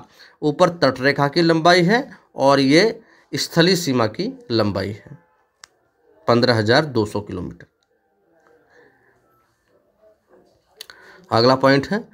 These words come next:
भारत पूरी तरह से उत्तर पूर्वी गोलार्ध में स्थित है। यह आठ डिग्री चार डैश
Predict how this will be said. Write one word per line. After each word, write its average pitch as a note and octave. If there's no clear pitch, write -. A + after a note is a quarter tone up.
भारत D#3
पूरी G#3+
तरह F3
से D3+
उत्तर E3+
पूर्वी E3
गोलार्ध C3+
में A2+
स्थित E3+
है। F#3+
यह F3
आठ E3+
डिग्री C#3
चार D3+
डैश C#3+